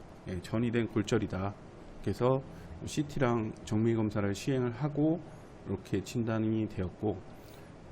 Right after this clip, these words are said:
어, 의사 선생님 판단에 의해서 이제 인공관절 치환술, 예, 이게 이제 시행된 사례입니다. 예, 이 상황에서 이제 보상 청구를 했는데, 뭐, 의료비하고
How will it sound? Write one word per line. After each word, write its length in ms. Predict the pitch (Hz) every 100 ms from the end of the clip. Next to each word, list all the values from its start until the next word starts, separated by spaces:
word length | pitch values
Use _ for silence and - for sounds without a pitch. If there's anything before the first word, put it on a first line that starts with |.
| -
어, 380 | - - - -
의사 200 | 117 143
선생님 520 | 139 131 131 131 127
판단에 360 | - 165 170 156
의해서 440 | 110 107 - 151 175 - - -
이제 400 | - 90 85 87
인공관절 880 | 113 131 143 135 127 120 123 147 147
치환술, 520 | 143 160 123 - 104 175 - - - - -
예, 40 | 107 -
이게 280 | - 117 120
이제 300 | 113 98 101
시행된 520 | 98 160 151 139 147 147
사례입니다. 500 | 147 147 92 - 90 - - - - - - - - - - - - - - - -
예, 100 | 98
이 340 | 120 151 165 156
상황에서 800 | 190 190 175 127 127 165 165
이제 480 | 104 - 95 95 85 - -
보상 200 | 123 143
청구를 360 | 143 139 123 123
했는데, 440 | 160 110 110 104 - - - - - -
뭐, 160 | -
의료비하고 800 | 127 139 147 131 117 107 131 170